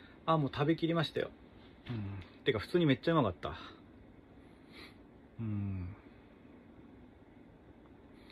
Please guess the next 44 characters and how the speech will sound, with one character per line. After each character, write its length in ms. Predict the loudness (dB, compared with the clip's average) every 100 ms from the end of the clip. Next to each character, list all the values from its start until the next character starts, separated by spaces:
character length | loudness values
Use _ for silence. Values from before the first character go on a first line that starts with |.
| -14 -2
ま 100 | 4
あ、 20 |
て 80 | 6
か、 80 | 6
こ 180 | 6
ん 40 | 6
な 80 | 8
の 120 | 8
ま 240 | 12 10
ず 100 | 10
く 120 | 8
で 100 | 8
き 140 | 8 8
る 60 |
わ 60 | 6
け 100 | 6
な 120 | 4
い 60 | 4
ん 20 |
だ 80 | 4
よ 60 |
ね、 80 | 2
そ 100 | -2
も 120 | -4
そ 100 | -6
も。 120 | -8 -4
<laughs> 1300 | -2 0 -2 -4 -10 -16 -14 -14 -14 -16 -18 -18 2
ホ 120 | 4
ッ 20 |
ト 180 | 4 6
ケ 140 | 8 10
ー 20 |
キ 100 | 8
に、 140 | 6
ホ 240 | 2 0 6
ッ 0 |
ト 160 | 10
ケ 120 | 12
ー 20 | 12
キ 100 | 8
な 80 |
ん 40 | 4
て 100 | 0
さ、 240 | -4 -6